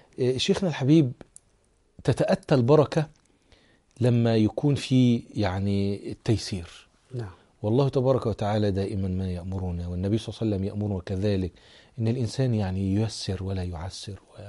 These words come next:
Speaker 1: ويبشر ولا ينفر، إلى آخر هذه المصطلحات. لكن مسألة المهور فيها كلام كتير جدًا، عايزين ننصح الناس نصيحة، وإحنا داخلين على أيام عيد والجوازات بتكتر في
Speaker 2: مم.
Speaker 1: الأيام دي،
Speaker 2: ربنا
Speaker 1: والأفراح
Speaker 2: يكتر أفراح
Speaker 1: بتكتر يا
Speaker 2: المسلمين.
Speaker 1: رب، اللهم آمين.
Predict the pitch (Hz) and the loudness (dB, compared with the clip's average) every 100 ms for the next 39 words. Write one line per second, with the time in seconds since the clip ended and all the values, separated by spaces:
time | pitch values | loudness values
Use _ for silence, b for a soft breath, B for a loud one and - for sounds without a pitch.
0 | 107 b b 104 101 107 - 90 90 90 | -18 b b -2 -2 -2 -6 -6 -6 -6
1 | 85 98 101 - 92 - b b 160 151 | -4 -4 -6 -6 -10 -10 b b 0 2
2 | - 156 123 113 123 117 104 - 110 - | 4 2 2 2 0 0 -4 -4 -4 0
3 | 139 - B B B B 143 139 120 - | 0 0 B B B B 0 2 0 2
4 | 151 135 120 107 127 - 131 107 - 120 | 0 2 2 2 0 -2 -2 -2 0 -2
5 | 110 - 117 110 107 107 98 b b b | -2 -4 -2 0 0 0 -2 b b b
6 | - 107 107 143 165 151 - 123 135 135 | -6 -2 2 2 2 0 -2 -2 -2 -2
7 | - 139 123 123 B B B 156 156 147 | -2 -2 -2 -6 B B B 0 4 4
8 | - 170 139 120 135 127 127 131 104 98 | 6 4 4 4 4 4 4 4 4 -2
9 | - b b b 110 104 127 120 151 139 | -14 b b b 0 6 6 8 6 4
10 | 156 - 107 - _ _ _ - _ 113 | 2 0 -6 -6 _ _ _ -20 _ -4
11 | 110 117 135 120 123 123 B - - 110 | 2 6 6 6 4 2 B -16 -6 2
12 | 120 123 - 151 135 117 139 110 113 131 | 2 2 4 6 6 4 4 4 6 8
13 | 135 120 107 113 110 123 120 113 113 123 | 8 6 2 -2 2 4 4 2 2 2
14 | 135 | 2